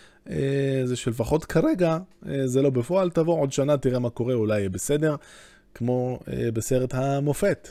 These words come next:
אה, חגיגה בסנוקר, עם ריקה המלצרית המתלמדת, או לכאורה מתלמדת,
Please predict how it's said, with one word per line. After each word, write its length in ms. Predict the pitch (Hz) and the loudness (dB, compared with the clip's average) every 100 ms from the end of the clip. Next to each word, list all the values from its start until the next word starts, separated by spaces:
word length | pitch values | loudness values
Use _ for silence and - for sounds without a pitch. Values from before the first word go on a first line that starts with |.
| 117 | -8
אה, 40 | 123 117 117 113 110 107 101 | -4 -2 -2 -2 -2 -6 -8
חגיגה 680 | 101 - 101 104 120 131 131 | -10 -8 -6 -2 -2 -2 -2
בסנוקר, 480 | 131 139 214 220 120 - - | -2 -4 -6 -6 -6 -8 -10
עם 200 | 110 110 | -4 -2
ריקה 440 | 107 123 156 120 | 0 0 -2 -2
המלצרית 580 | 101 101 - 107 123 - | -2 -4 -6 -4 -4 -4
המתלמדת, 1120 | 107 95 98 101 104 - 98 131 135 127 - | -6 -6 -6 -6 -6 -6 -4 -4 -2 -4 -4
או 200 | 113 104 | -6 -2
לכאורה 380 | 107 104 110 120 | -2 -4 -6 -6
מתלמדת, 520 | 123 - 127 156 151 | -6 -6 -4 -4 -6